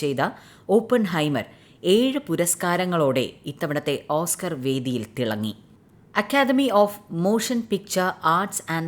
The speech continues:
Sciences സംവിധായകൻ, നിർമ്മാതാക്കൾ, തിരക്കഥാകൃത്ത്, അഭിനേതാക്കൾ എന്നിവർ ഉൾപ്പെടെയുള്ള ചലച്ചിത്ര രംഗത്തെ പ്രവർത്തകരുടെ മികവിനെ ആദരിക്കുന്നതിനായി നൽകുന്ന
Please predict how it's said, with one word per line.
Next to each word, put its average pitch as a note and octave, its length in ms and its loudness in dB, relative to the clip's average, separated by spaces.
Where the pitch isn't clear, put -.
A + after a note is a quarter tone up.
Sciences D#3 460 -2
സംവിധായകൻ, D3+ 640 0
നിർമ്മാതാക്കൾ, D#3+ 720 2
തിരക്കഥാകൃത്ത്, E3 880 0
അഭിനേതാക്കൾ E3 640 -2
എന്നിവർ D3 240 -2
ഉൾപ്പെടെയുള്ള D3 560 0
ചലച്ചിത്ര A#3+ 400 0
രംഗത്തെ G3 380 -2
പ്രവർത്തകരുടെ E3 580 -2
മികവിനെ E3+ 440 -2
ആദരിക്കുന്നതിനായി D3+ 760 -4
നൽകുന്ന C3+ 320 -2